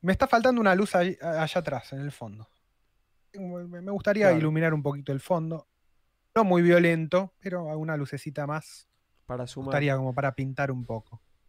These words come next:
Speaker 2: El
Speaker 1: Para
Speaker 2: set
Speaker 1: pintar
Speaker 2: de,
Speaker 1: ahí
Speaker 2: de
Speaker 1: en,
Speaker 2: dos,
Speaker 1: en
Speaker 2: de dos, ¿dos o tres luces? Dos.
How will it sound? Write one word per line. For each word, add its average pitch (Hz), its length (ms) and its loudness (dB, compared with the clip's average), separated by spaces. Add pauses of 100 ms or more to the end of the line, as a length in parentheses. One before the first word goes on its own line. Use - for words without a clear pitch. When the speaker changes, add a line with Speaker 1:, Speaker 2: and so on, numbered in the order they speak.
Speaker 2:
El 120 80 -4
Speaker 1:
Para 131 100 -4
Speaker 2:
set 156 280 -2
Speaker 1:
pintar 139 200 0
Speaker 2:
de, 131 60 0
Speaker 1:
ahí 117 100 -4
Speaker 2:
de 131 120 -2
Speaker 1:
en, 135 60 -2
Speaker 2:
dos, 156 360 -2
Speaker 1:
en 113 80 -12
Speaker 2:
de 135 120 -2
dos, 156 240 0
¿dos 185 420 -4
o 131 140 -6
tres 139 200 -6
luces? 123 340 -10 (320)
Dos. 139 380 -6